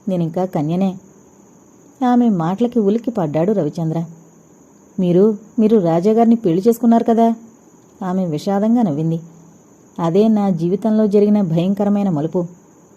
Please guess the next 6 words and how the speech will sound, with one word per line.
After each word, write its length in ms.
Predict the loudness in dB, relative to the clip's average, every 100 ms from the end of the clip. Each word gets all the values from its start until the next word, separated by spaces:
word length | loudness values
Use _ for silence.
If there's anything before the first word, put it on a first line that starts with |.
| _ _ _ _ -10 -4
రవిచంద్ర 500 | -2 0 0 2 0
ఆమె 320 | 0 -2 -2
కేసి 340 | -2 -2 -4
కన్నార్పకుండా 720 | -4 -4 -4 -4 -4 -2 0 0
చూస్తుంటే 560 | -2 -4 -2 -2 0
అందామే. 440 | -2 -2 -4 -6